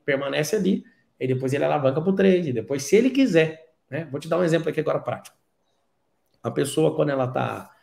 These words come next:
é, no Bolsa Família, né, no Auxílio Brasil, que seja,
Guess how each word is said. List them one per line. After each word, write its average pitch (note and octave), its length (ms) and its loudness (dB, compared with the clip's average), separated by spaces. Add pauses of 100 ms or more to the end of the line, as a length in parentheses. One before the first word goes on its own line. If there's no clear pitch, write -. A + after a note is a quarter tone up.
(300)
é, G#2 200 -8
no A#2 120 -4
Bolsa B2 320 0
Família, A#2 480 0
né, A#2+ 120 0
no A2+ 100 -2
Auxílio A2+ 320 -6
Brasil, A2 540 -2
que - 80 -12
seja, D3 380 -4